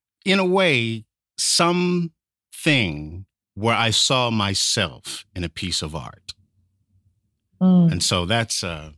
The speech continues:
Speaker 1: you're, uh, like, enormous on social media. And I don't know <laughs> if you, I'm sure you don't get a chance to read all of the, the messages that come your way, but I bet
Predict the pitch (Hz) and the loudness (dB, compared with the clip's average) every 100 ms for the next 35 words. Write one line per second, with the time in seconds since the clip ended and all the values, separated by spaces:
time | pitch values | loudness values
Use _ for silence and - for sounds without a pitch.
0 | - - 147 135 131 113 104 - - - | -16 -12 -4 0 2 0 -4 -20 -18 -16
1 | - - - 110 - 101 101 95 107 127 | -14 -14 -12 -12 -6 -4 -2 0 2 2
2 | 131 107 - 98 92 104 98 - 95 98 | 2 0 -4 -4 -4 -2 -4 -2 0 0
3 | 87 73 78 95 104 107 104 92 - - | -2 -6 -2 0 2 0 0 -2 -6 -4
4 | 117 110 120 117 110 - - 147 131 117 | -4 -4 -4 -4 -2 0 2 2 2 0
5 | 110 107 98 - 110 95 87 - - - | -2 -2 -4 -2 -2 -2 -4 -12 -20 -20
6 | _ - 120 113 123 120 107 110 110 107 | _ -8 -4 0 2 2 2 2 2 0
7 | 95 95 87 87 _ _ _ - 104 113 | -4 -6 -8 -10 _ _ _ -4 0 2
8 | 120 107 90 92 87 95 - 113 101 98 | 2 -2 -4 -6 -6 -8 -4 -2 0 -2
9 | 95 101 92 80 98 110 110 147 151 | -2 -2 -2 -4 -2 -2 0 -2 -2